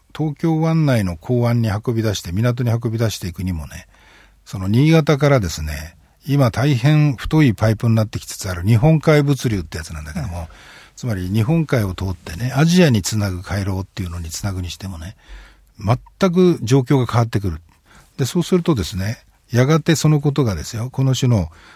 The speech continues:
Speaker 1: 都道府県幸福度ランキングなどにも大きな影響を与えてくるだろうなと思うぐらいですね、新しい動きみたいなものが起こってきてるわけですよ。ですから、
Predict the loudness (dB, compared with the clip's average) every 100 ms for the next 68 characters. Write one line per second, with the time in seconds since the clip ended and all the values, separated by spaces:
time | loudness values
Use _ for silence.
0 | _ 0 2 2 2 0 2 0 0 0
1 | 2 2 2 -2 -2 -2 -4 -2 -4 -2
2 | -2 -2 0 0 2 0 0 0 2 2
3 | 2 0 2 2 4 4 2 0 -4 -10
4 | -10 -10 -14 _ _ _ _ -10 -4 0
5 | 0 -2 -2 -2 0 -2 -2 -2 -2 -4
6 | -6 -8 -12 -12 -10 -6 -6 -6 -8 -12
7 | -12 -12 -10 -10 -12 _ -20 -20 -20 _
8 | -8 -6 -2 -2 -2